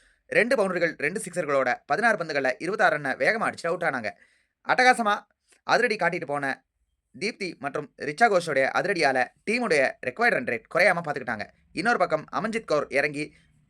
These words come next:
எட்டு பந்துல பதினஞ்சு ரன்னை வேகமா அடிச்சு நாற்பத்தெட்டு புள்ளி மூணு ஓவர் இருக்கும்போதே இந்திய அணி இலக்கை எட்டுறதுக்கு உதவி பண்ணாங்க. ஒரு பக்கம் நங்கூரமா தொடங்கி நச்சுன்னு விளையாடின ஜெமிமா ரோட்ரிக்ஸ் நூத்தி முப்பத்தி நாலு பந்துகளை சந்திச்சு நூத்தி இருபத்தேழு ரன் அடிச்சு கடைசி வரை நாட் அவுட்டா இருந்தாங்க.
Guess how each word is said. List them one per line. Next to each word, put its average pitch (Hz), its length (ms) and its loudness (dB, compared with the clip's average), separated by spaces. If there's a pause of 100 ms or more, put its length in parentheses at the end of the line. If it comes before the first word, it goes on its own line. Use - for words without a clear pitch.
(180)
எட்டு 196 220 0
பந்துல 175 260 2 (120)
பதினஞ்சு 185 320 0
ரன்னை 214 160 -2
வேகமா 190 380 4
அடிச்சு 151 240 -4 (320)
நாற்பத்தெட்டு 208 460 2
புள்ளி 160 180 -4
மூணு 180 200 -4
ஓவர் 180 280 4
இருக்கும்போதே 143 720 0
இந்திய 202 300 0
அணி 139 260 -2
இலக்கை 190 340 0
எட்டுறதுக்கு 139 340 -2
உதவி 151 200 -2
பண்ணாங்க. 117 200 -4 (480)
ஒரு 240 200 4
பக்கம் 180 360 0
நங்கூரமா 226 480 2
தொடங்கி 170 340 0 (380)
நச்சுன்னு 226 300 0
விளையாடின 139 300 4 (100)
ஜெமிமா 190 320 -2
ரோட்ரிக்ஸ் 131 400 -2 (200)
நூத்தி 220 400 -2
முப்பத்தி 214 300 -4
நாலு 185 260 4
பந்துகளை 165 240 -2
சந்திச்சு 127 320 -6 (160)
நூத்தி 226 180 -8
இருபத்தேழு 196 420 2
ரன் 147 120 -4
அடிச்சு 139 400 -4
கடைசி 214 280 0
வரை 143 220 4
நாட் 147 200 -2
அவுட்டா 147 200 -2
இருந்தாங்க. 123 360 -2